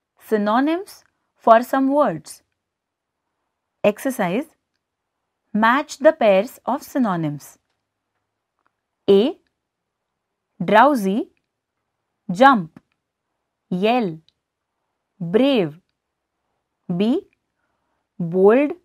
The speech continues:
shout, leap, sleepy.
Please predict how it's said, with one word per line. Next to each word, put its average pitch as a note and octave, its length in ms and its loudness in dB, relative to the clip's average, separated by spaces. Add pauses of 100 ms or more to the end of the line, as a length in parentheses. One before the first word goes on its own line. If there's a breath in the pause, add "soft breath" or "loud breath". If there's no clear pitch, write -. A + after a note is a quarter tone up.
(680)
shout, C4+ 580 -2 (720)
leap, A#3 480 -2 (680)
sleepy. C4 640 -4